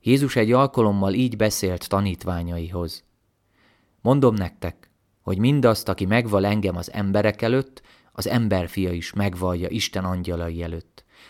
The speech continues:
Aki pedig megtagad engem az emberek előtt, azt én is megtagadom Isten angyalai előtt. Aki az emberfia ellen szól, bocsánatot nyer,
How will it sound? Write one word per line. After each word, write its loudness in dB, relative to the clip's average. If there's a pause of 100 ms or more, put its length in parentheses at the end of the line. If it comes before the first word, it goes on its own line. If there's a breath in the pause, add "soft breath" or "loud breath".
(120)
Aki 0
pedig 4
megtagad 2
engem 0
az -4
emberek 0
előtt, 0
azt -4
én 0
is -4
megtagadom -2
Isten -4
angyalai -4
előtt. -10 (580 loud breath)
Aki 4
az 4
emberfia 4
ellen 4
szól, 2
bocsánatot -2
nyer, -2